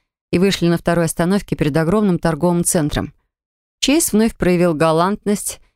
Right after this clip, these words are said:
и взял у меня рюкзак, из которого выглядывала мордочка абсента. Они вместе прошли вперед, а мы с Ники чуть задержались. "У меня идея", прошептала я, указав на парикмахерскую. "Ты хочешь Чейза побрить на лысо?"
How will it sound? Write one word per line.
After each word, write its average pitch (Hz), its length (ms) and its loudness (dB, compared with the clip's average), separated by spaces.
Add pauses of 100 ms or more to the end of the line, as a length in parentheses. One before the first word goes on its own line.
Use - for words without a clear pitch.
(140)
и 190 60 2
взял 214 240 2
у 202 40 2
меня 185 160 2
рюкзак, 151 440 -2
из 151 100 -4
которого 156 460 0
выглядывала 151 720 0
мордочка 147 500 0
абсента. 151 520 -4 (580)
Они 190 180 2
вместе 196 320 2
прошли 160 320 0
вперед, 196 440 -2 (320)
а 175 100 0
мы 233 100 4
с - 120 -2
Ники 233 220 2
чуть 220 200 0
задержались. 160 680 0 (760)
"У 180 40 -2
меня 175 320 0
идея", 160 400 -2 (280)
прошептала 185 600 0
я, 165 160 2
указав 170 400 -2
на 165 80 0
парикмахерскую. 156 840 -4 (840)
"Ты 214 80 2
хочешь - 360 0
Чейза 294 340 0
побрить 233 380 0
на 285 140 2
лысо?" 392 340 -2